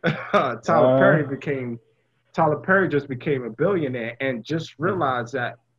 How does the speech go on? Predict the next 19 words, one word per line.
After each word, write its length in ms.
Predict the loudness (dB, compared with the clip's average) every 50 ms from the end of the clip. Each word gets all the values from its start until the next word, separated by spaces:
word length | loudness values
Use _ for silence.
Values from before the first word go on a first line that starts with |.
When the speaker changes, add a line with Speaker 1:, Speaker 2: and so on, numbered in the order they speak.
| _ _ _ _ _ _ _
Speaker 1:
Tyler 260 | -6 -4 -2 -2 -4
Perry 320 | -4 -2 -2 0 0 0 -2
didn't 340 | -2 -4 -6 -4 -4 -6 -6
just 220 | -6 -6 -8 -8
become 280 | -10 -10 -8 -8 -8 -8
a 40 | -8
billionaire 500 | -6 -4 -4 -4 -4 -6 -6 -8 -8 -10
just 200 | -10 -12 -14 -12
because 440 | -12 -14 -10 -8 -8 -8 -8 -8 -8
he 200 | -8 -8 -8 -6 -6
had 240 | -4 -6 -6 -6 -10 _ _ -4
films, 340 | -2 -2 -2 -6 -12 -18 _ _ _ _ _ _ _ _ _ _ -6
just 160 | -4 -4 -4
because 280 | -4 -2 -2 -2 -2
he 80 | -2 -4
Speaker 2:
Mm-hmm. 100 | -6 -4
Speaker 1:
created 300 | -2 -2 -2 -4 -4 -6
his 160 | -6 -6 -6
own 220 | -8 -8 -8 -10